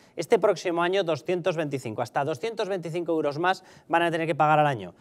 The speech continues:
después de la que están pasando en la era covid, ¿vale? Nuevas subidas, ¿vale? Yo simplemente les muestro esto. Fíjense en esta curva.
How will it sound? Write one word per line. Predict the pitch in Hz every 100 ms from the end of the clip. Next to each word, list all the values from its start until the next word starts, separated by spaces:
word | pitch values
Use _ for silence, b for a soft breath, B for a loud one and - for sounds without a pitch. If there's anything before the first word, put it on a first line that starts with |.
| b -
después | 123 - - 214 220
de | 196
la | 135
que |
están | 117 - 170
pasando | 139 127 175 170
en | 139
la | 143
era | 139
covid, | 110 85 85 _ _
¿vale? | 170 233 226 b b 147
Nuevas | 202 240 202 180
subidas, | - 123 101 90 - _ -
¿vale? | 190 226 b b b -
Yo | 233
simplemente | 233 254 247 233 233
les | 202
muestro | 202 190 - 135
esto. | 110 - 80 _ _
Fíjense | 233 226 226 220
en | 214
esta | 170 165
curva. | 135 110 90